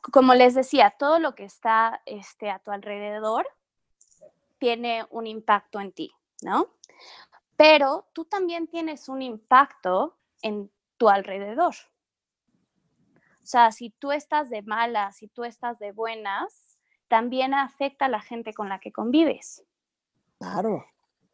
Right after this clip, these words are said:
Speaker 1: Entonces, este, de hecho dicen que cuando tú estás ya en un nivel alto, entre,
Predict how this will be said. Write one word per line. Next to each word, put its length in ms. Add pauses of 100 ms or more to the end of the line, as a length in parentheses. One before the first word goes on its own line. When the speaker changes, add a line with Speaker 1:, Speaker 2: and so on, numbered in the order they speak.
(180)
Speaker 1:
Entonces, 840 (100)
este, 1040
de 220
hecho 280
dicen 460
que 140
cuando 300
tú 100
estás 380
ya 140
en 120
un 220
nivel 360 (120)
alto, 640 (480)
entre, 840